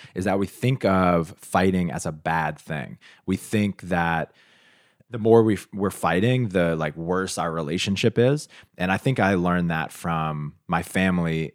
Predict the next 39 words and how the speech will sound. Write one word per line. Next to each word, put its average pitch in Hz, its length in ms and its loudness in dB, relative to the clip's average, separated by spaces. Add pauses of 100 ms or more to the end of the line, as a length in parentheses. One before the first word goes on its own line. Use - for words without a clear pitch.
in 87 540 -4
terms 95 400 -4
of 80 180 -6
what, 85 220 -2 (160)
not 117 320 -2
what 131 260 0
they 92 140 -2
did 127 260 0
do, 87 240 0
but 85 120 0
what 87 180 -4
they 85 100 -4
didn't 82 300 -8
do. 64 180 -12
I 82 120 -6
never 101 520 -2
saw 87 280 -4
my 82 120 -8
parents 80 320 -14
fighting, 110 440 -2 (200)
and 101 100 -8
so 104 60 -2
I 90 80 0
never 87 260 -2
saw 85 240 -2
them 80 360 -6 (180)
resolve 90 540 -2
any 73 140 -12
fights. - 360 -16 (220)
And 98 120 -8
so 87 460 -2 (300)
I 113 80 2
started 135 300 0
to 95 60 -6
have 92 200 -2
this 87 120 -6
feeling 87 500 -4
like 82 420 -6 (1080)
if, 104 240 -6